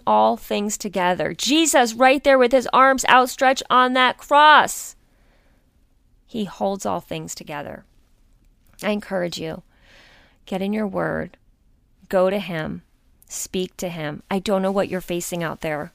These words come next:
I don't know. You're right. Like, I don't know how it feels, and I don't.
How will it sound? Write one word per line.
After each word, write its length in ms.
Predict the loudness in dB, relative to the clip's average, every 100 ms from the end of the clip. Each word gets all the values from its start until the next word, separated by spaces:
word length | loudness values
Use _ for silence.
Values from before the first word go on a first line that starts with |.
| _
I 120 | -8
don't 320 | -2 0 0 -2
know. 380 | -2 -4 -8 -14 -8
You're 180 | -4 -2
right. 340 | 0 -2 -6 -10
Like, 160 | -10 -10
I 80 |
don't 300 | -8 -4 -4
know 160 | -4 -6
how 180 | -4 -4
it 100 | -6
feels, 600 | -8 -8 -8 -10 -14 -10
and 120 | -8
I 100 | -6
don't. 420 | -6 -6 -8 -12